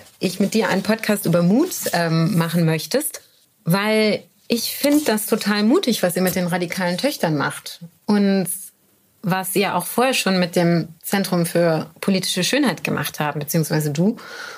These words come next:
Und das finde ich alles total mutig. Ihr habt euch da ja auch wirklich teilweise in Gefahr gebracht und deshalb für mich bist du schon ein total mutiger Mensch. Und da habe ich mich gefragt, warum möchtest du oder wo möchtest du noch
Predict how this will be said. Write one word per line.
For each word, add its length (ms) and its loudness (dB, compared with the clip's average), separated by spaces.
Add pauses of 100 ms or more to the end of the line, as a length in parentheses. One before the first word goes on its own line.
(140)
Und 480 0
das 240 -2
finde 200 2
ich 120 0
alles 220 -2
total 260 0
mutig. 400 2
Ihr 80 2
habt 160 0
euch 180 0
da 100 2
ja 180 0
auch 240 2 (120)
wirklich 360 0
teilweise 600 0
in 320 4
Gefahr 380 -2
gebracht 600 -2
und 420 0 (560)
deshalb 260 -2
für 120 0
mich 200 0
bist 280 -2
du 200 2 (260)
schon 520 0 (120)
ein 140 0
total 300 -2
mutiger 340 2
Mensch. 340 2
Und 60 2
da 100 2
habe 140 0
ich 100 -2
mich 180 0
gefragt, 420 -4
warum 240 2
möchtest 480 -2
du 160 4
oder 320 2
wo 180 4
möchtest 460 0
du 80 4
noch 240 2